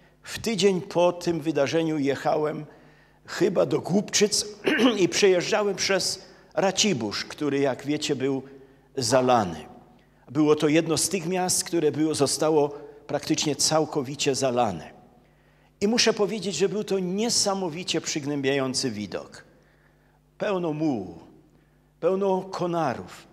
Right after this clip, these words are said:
pełno drzew połamanych i także padłych zwierząt. Niesamowity odór, niesamowity zaduch. Ale to było mimo wszystko coś lokalnego.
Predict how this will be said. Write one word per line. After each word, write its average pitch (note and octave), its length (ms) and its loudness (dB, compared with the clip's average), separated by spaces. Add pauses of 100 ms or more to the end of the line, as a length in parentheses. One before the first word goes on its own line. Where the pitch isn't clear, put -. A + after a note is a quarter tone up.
pełno F3+ 360 0
drzew D#3+ 400 2
połamanych A2+ 960 -6 (760)
i G3+ 320 -4 (560)
także F3+ 340 -4
padłych G3+ 500 -4
zwierząt. E3 840 -6 (720)
Niesamowity F3+ 1000 0
odór, A2+ 420 -6 (720)
niesamowity D3+ 840 -2
zaduch. A2 640 -8 (960)
Ale C3 160 0
to G#3+ 140 2
było A3+ 280 -2
mimo A#3+ 260 -4
wszystko - 400 -4
coś A3+ 220 -4
lokalnego. G#3+ 960 -2